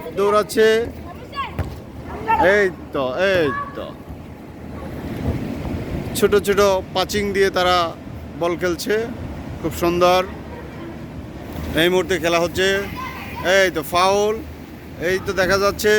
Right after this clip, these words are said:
বিএডিসির স্টাফের দুইজন, তারা খেলা দেখতেছে ফুটবল। তাহলে আজকের খেলার নাম হবে ফুটবল, ফুটবল গাজীপুর মিনি ফুটবল টিম। Thank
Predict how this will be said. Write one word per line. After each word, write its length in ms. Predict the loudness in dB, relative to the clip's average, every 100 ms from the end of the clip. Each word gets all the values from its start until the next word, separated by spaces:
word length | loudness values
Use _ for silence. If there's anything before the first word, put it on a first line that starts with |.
| 4
বিএডিসির 500 | 4 2 0 -2 -2
স্টাফের 520 | -2 0 0 4 4 4 0
দুইজন, 380 | 0 4 2 2 -6 -12 -16 -16 -14 -12 -12 -6
তারা 240 | 0 2 4 4 0 -4 -10 -6
খেলা 200 | -2 2 2
দেখতেছে 440 | 0 -4 -2 2 2 0 -4
ফুটবল। 380 | -2 2 2 2 -4 -10 -12 -12 -12 -12 -12 -12 -10 0
তাহলে 280 | 4 6 6
আজকের 380 | 4 0 0 -2
খেলার 300 | 2 2 2
নাম 180 | 2 0
হবে 220 | 0 4 4
ফুটবল, 480 | 4 0 2 4 4 2
ফুটবল 400 | -2 -2 4 4 4 2
গাজীপুর 500 | 0 0 2 4 2 -2 -14 -14 -14 -14 -14 -14 -10 -6 -2 2
মিনি 500 | 6 6 4 2 0 -2 -6 -14 -14 -10
ফুটবল 360 | -8 -4 -2 -2 0
টিম। 200 | 2 2 0 -6 -8 -10 -10 -12 -12 -12 -12 -10 -10 -8 -6 -6 -6 -4 -4 -2 -2 -2 -2 -2 -4 -4 -2 -4 -4 -4 -4 -4 -4 -4 -4 -4 -4 -4 0
Thank 220 | 0 2